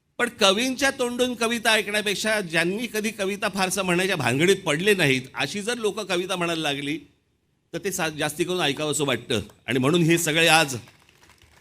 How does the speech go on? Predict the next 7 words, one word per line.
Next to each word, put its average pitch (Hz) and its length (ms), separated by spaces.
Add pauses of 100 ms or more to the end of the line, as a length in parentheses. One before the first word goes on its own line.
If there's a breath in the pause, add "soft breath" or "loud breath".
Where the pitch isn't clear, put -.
(320)
तारे 139 260
सितारे 156 400
इथे 156 240
सगळे 147 260
जमीपर 143 380
आलेले 139 280
आहेत. 135 180